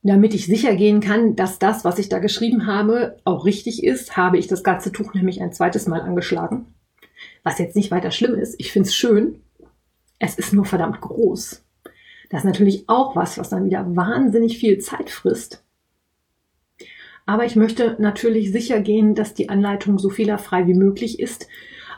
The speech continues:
Aufgrund dessen, dass das so kurzfristig ist, habe ich nämlich diesmal keine Teststricker drin gehabt.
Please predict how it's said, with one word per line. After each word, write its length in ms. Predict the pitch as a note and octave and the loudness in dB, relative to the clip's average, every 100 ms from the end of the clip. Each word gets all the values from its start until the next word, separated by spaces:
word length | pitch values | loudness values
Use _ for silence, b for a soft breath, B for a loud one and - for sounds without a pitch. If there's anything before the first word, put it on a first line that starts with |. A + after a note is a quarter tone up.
| B | B
Aufgrund 600 | A3 A3+ - G3+ A#3+ G3 | 0 0 -2 -2 0 0
dessen, 240 | - A#3+ | 0 2
dass 160 | A3 A3 | 2 2
das 160 | G3+ | -2
so 80 | - | -4
kurzfristig 960 | - D4+ E4+ - - F#3+ F#3 - F#3 - | 0 0 0 -4 -4 0 0 -2 -4 -2
ist, 220 | - - | -6 -4
habe 140 | F#3+ | -2
ich 120 | G3 G3 | 0 0
nämlich 260 | F3+ F#3+ | 0 -2
diesmal 340 | G#3 G3 F#3 F3 | -4 -2 -2 -2
keine 260 | G#3+ B3+ | 0 0
Teststricker 520 | C4 A#3 - F3 F3+ | 0 -4 -4 -6 -6
drin 220 | F3 F3 E3+ | -4 -4 -6
gehabt. 400 | F3 G3+ - | -8 -10 -14